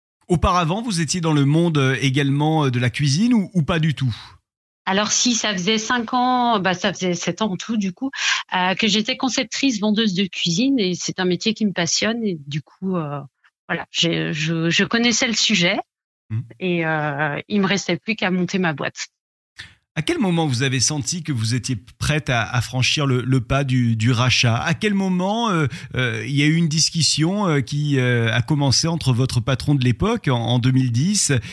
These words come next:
Speaker 1: et, euh, et vous pour, euh, bah, dire qu'il y avait éventuellement cette possibilité-là du, du rachat ?
Speaker 2: Alors, euh, je, de, de mémoire, euh, presque un an avant,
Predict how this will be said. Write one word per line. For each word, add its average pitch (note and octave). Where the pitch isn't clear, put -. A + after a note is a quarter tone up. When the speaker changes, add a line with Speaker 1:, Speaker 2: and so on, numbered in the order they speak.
Speaker 1:
et, D3
euh, B2+
et C3+
vous C#3+
pour, C#3+
euh, A2+
bah, A2
dire B2+
qu'il B2+
y A#2+
avait B2+
éventuellement D3
cette F3
possibilité-là D3
du, D3+
du C3
rachat ? A#2
Speaker 2:
Alors, F#3+
euh, F#3+
je, G#3+
de, A3+
de F#3+
mémoire, C4
euh, G#3+
presque A#3+
un B3
an A#3+
avant, A3+